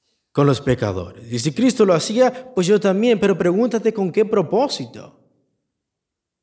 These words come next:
¿Con qué propósito Cristo lo hizo, hermanos? Para evangelizar, para predicar. Esa es la misión de Cristo. ¿A dónde encontraríamos a Cristo el día de hoy?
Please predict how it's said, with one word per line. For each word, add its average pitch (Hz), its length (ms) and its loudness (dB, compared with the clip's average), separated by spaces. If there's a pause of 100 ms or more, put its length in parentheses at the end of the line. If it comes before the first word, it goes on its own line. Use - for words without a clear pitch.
(920)
¿Con 160 160 4
qué 262 120 2
propósito 190 600 0
Cristo 175 320 -4
lo 156 120 2
hizo, 160 220 -4
hermanos? - 600 -14 (1900)
Para 196 160 4
evangelizar, 196 880 2
para 175 260 2
predicar. 165 540 0
Esa 170 160 0
es 190 60 -2
la 196 100 2
misión 202 380 0
de 196 100 0
Cristo. 208 640 -6 (260)
¿A 151 100 0
dónde 233 460 0
encontraríamos 185 680 0
a - 40 -4
Cristo 214 280 0
el 196 40 -2
día 202 200 0
de 196 100 0
hoy? 151 320 -4